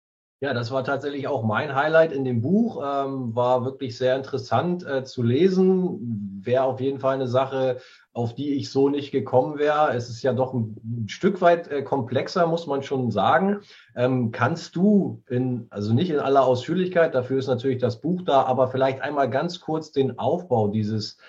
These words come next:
Time Straddles auf den V X X, ähm, einmal skizzieren, sodass die Leute sich vielleicht was drunter vorstellen können. Natürlich, um da tiefer einzusteigen, sei das Buch empfohlen. Äh, aber mit deinen Worten mal kurz zusammengefasst, was da genau passiert.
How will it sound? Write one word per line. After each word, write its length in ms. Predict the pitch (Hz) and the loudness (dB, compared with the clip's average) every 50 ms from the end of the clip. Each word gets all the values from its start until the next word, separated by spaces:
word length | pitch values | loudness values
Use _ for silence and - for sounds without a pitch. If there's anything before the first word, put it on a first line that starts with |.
| - _ _ _ _ | -20 _ _ _ _
Time 220 | - 98 110 123 117 | -2 0 0 0 -2
Straddles 720 | - - 123 123 123 127 123 123 127 123 120 120 - - _ _ _ _ _ _ | -4 -2 2 4 4 4 4 2 2 0 -2 -6 -12 -18 _ _ _ _ _ _
auf 200 | - 113 117 113 | -6 -4 -4 -2
den 140 | - 131 117 | -2 -2 -2
V 280 | - - 117 123 123 - | 0 0 0 0 2 0
X 300 | 120 120 117 - - - | -4 -6 -8 -10 -12 -8
X, 420 | 120 120 117 117 - - - - - | -8 -8 -6 -8 -10 -14 -16 -10 -4
ähm, 460 | 113 113 110 113 110 110 110 107 110 | 0 2 4 4 4 4 2 0 -2
einmal 240 | - 104 117 123 120 | -2 0 0 0 0
skizzieren, 580 | 113 - - 123 117 - - - 143 135 117 104 | -2 -2 -4 -4 -4 -4 0 6 6 6 8 6
sodass 260 | 107 101 113 113 117 | 4 2 2 0 0
die 100 | - 120 | 0 2
Leute 280 | 117 113 123 135 135 123 | 4 6 6 6 6 2
sich 220 | 117 127 117 - | 0 -4 -4 -4
vielleicht 240 | 123 117 117 117 120 | -2 -2 -2 -2 -2
was 120 | 120 113 | -4 -4
drunter 300 | - 117 120 113 117 104 | -2 -2 -2 0 0 -2
vorstellen 460 | - - 120 131 139 135 - 135 127 | -2 0 0 0 2 2 0 -2 0
können. 200 | 113 135 127 123 | 2 2 4 4
Natürlich, 540 | 123 120 113 117 - 123 123 131 131 120 117 | 4 2 0 0 0 2 2 2 2 0 -2
um 200 | 113 113 117 117 | -4 -2 0 2
da 100 | 113 110 | 2 0
tiefer 400 | 107 - - 120 113 - 120 98 | 0 -2 -4 -4 0 0 0 0
einzusteigen, 680 | 104 113 113 113 - 113 110 - - 110 110 113 110 107 | 0 -2 -2 -4 -4 -8 -8 -4 -2 -2 0 0 0 0
sei 160 | 101 104 104 | 0 0 0
das 220 | 107 104 107 - | -2 -2 -6 -6
Buch 200 | - 139 151 - | -6 -6 -4 -4
empfohlen. 680 | 117 123 123 117 - - 127 131 131 131 131 127 120 - - - - _ _ - | -4 -4 -4 -2 0 0 2 4 4 2 0 -2 -6 -10 -14 -20 -20 _ _ -2
Äh, 60 | 107 | 0
aber 360 | 110 110 107 110 110 117 120 | 0 2 0 0 0 2 2
mit 180 | 113 117 120 113 | 4 4 4 6
deinen 280 | 113 113 135 147 135 120 | 4 4 4 4 2 2
Worten 260 | 127 135 - - 135 | 2 2 2 2 -2
mal 180 | 123 120 117 | -4 -4 -4
kurz 300 | 113 - 135 135 - - | -2 -2 -2 -2 -2 -2
zusammengefasst, 720 | - 113 110 120 139 139 131 123 - - 120 113 - - | -4 -2 -2 -2 -2 -2 -4 -2 -2 -2 -2 -2 -2 -4
was 160 | 113 110 113 - | -6 -6 -4 -4
da 80 | 120 | -6
genau 240 | 107 107 107 104 101 | -4 -2 -2 -2 -2
passiert. 560 | 101 - 98 - - 101 90 82 - - _ | -4 -6 -10 -12 -10 -10 -12 -12 -12 -16 _